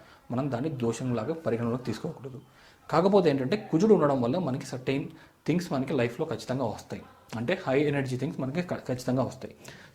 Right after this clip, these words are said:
So, వాటిని సరిగ్గా అర్థం చేసుకుంటే, వాటిని మనం ఖ-, నీట్గా ఆలోచిస్తే మనకి దాన్ని దోషం కిందకి కాకుండా మనం దాన్ని చాలా సాధారణంగా తీసుకోవచ్చు అనమాట. So, అలానే ఇప్పుడు for example ఇప్పుడు already మీకు పెళ్ళి అయిపోయింది, మీ భర్తకో లేకపోతే మీ భార్యకో కుజదోషం ఉంది.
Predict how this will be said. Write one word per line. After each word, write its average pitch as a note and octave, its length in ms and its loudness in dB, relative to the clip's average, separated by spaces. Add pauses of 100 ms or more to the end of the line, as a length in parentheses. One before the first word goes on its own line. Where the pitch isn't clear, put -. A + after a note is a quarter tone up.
So, D3 60 6
వాటిని F3 340 2
సరిగ్గా E3+ 440 4
అర్థం D3+ 320 0
చేసుకుంటే, C3 480 -2 (400)
వాటిని D3 280 6
మనం D3+ 320 0 (340)
ఖ-, B2+ 420 -4
నీట్గా D3+ 460 4
ఆలోచిస్తే C#3+ 560 0 (280)
మనకి B2 280 0
దాన్ని D#3 240 0
దోషం C#3 360 2
కిందకి D#3 260 -2
కాకుండా C#3 420 -8 (320)
మనం C3+ 160 -2
దాన్ని C3 180 -2 (180)
చాలా B2+ 160 2
సాధారణంగా C#3+ 640 2
తీసుకోవచ్చు A#2 520 -8
అనమాట. A2 200 -14 (840)
So, D3 40 8
అలానే F3 260 8
ఇప్పుడు E3 160 0
for D3+ 120 2
example E3 260 0
ఇప్పుడు C#3+ 180 2
already D#3 220 4
మీకు D3+ 140 -2
పెళ్ళి C#3 220 4
అయిపోయింది, A2 500 -2 (400)
మీ B2 120 2
భర్తకో A#2+ 380 2
లేకపోతే C#3+ 280 2
మీ D3 120 0
భార్యకో C3+ 400 -4
కుజదోషం B2+ 540 0
ఉంది. G#2 280 -4